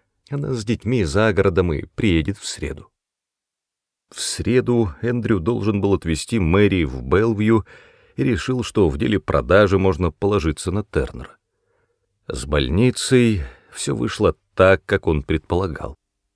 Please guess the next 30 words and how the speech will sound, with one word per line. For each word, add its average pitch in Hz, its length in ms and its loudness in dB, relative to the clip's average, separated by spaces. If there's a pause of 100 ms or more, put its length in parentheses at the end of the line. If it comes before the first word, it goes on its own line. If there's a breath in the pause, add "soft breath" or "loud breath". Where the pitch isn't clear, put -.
(500)
Мэри 123 340 4
должна 87 380 4
была 92 200 2
выйти 107 320 0
в 85 100 -4
два 78 260 2
часа. 69 460 -6 (480)
Он 139 140 -8
уговорился 113 580 0
с - 80 -8
миссис 113 320 -4
Шарп, 104 560 2
что 98 240 -2
она 101 220 0
поедет 92 480 0
с - 180 -12
ними. 60 320 -8 (880)
Лил 107 200 -6
дождь, 98 560 0
когда 78 260 -2
он 107 160 -2
в - 80 -10
половине 95 400 0
второго 92 560 2
заехал 92 460 2
на 73 160 0
Уэлбек-стрит 92 840 0
за 92 180 0
миссис 85 340 -2
Шарп. - 460 -8